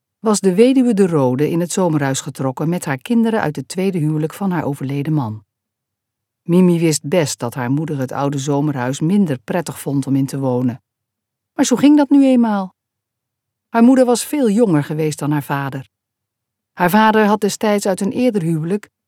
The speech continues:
drie jonge kinderen gehad. Alle drie zoons. Bij zijn tweede vrouw Tanne kreeg hij nog een zoon, Daan, en ook nog twee dochters,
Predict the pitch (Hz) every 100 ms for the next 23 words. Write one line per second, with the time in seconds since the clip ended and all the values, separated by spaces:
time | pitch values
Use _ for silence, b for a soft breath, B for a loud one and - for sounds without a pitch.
0 | _ 160 208 233 208 208 190 - 254 170
1 | 123 123 120 - - _ _ _ _ _
2 | _ - 294 233 233 208 139 120 127 -
3 | - _ _ _ _ _ _ 131 139 139
4 | - 233 185 151 151 139 - 240 185 196
5 | - _ _ _ 220 220 233 240 269 156
6 | 139 131 117 120 143 _ 165 175 123 120
7 | - _ _ _ - 247 294 285 - -
8 | 233 180 156 - - 101 -